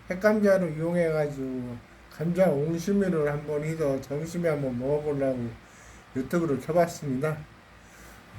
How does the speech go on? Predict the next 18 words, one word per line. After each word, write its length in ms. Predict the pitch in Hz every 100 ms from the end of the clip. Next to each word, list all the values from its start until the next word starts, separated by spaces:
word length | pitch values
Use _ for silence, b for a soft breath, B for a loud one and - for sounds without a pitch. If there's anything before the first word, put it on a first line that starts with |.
| -
우선 340 | 135 180 180
이게 260 | 156 160 139 - - - - - - -
감자를 840 | 156 185 202 190 190 180 165 147
네 200 | 139 165
개를 760 | 185 196 165 151 151 151 143 110 120
이거를 480 | 151 151 143 135 127
이제 180 | 131 123
갈아가지고 840 | - 151 190 185 180 160 143 135 127
물기를 460 | 160 180 202 175 139
이제 260 | 139 135 131
짠 220 | 180 208
겁니다. 440 | 214 196 135 131 123 127 -
요다가 460 | 135 165 180 170 170
이제 520 | 143 143 160 151 139 127 - - - - - - - - - - 117
전분 400 | - 170 185 202
한 180 | 180 202
숟가락 1040 | 214 - 190 180 170 165 156 151 143 - - - - - - - - - - - - - - - - - -
하고 500 | 147 143 175 196 202